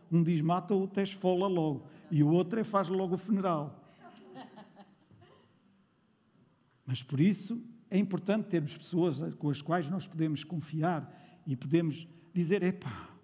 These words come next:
isto realmente eu não estava nada à espera disto, eu estava.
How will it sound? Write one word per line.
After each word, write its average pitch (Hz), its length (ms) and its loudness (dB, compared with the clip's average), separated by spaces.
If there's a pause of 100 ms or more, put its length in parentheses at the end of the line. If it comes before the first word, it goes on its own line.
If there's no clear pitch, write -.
(560)
isto 151 260 -4
realmente 214 600 0
eu 262 60 0
não 240 100 4
estava 226 340 -2
nada 151 220 2
à 147 40 2
espera 147 360 0
disto, 185 320 0
eu 185 40 2
estava. 170 480 0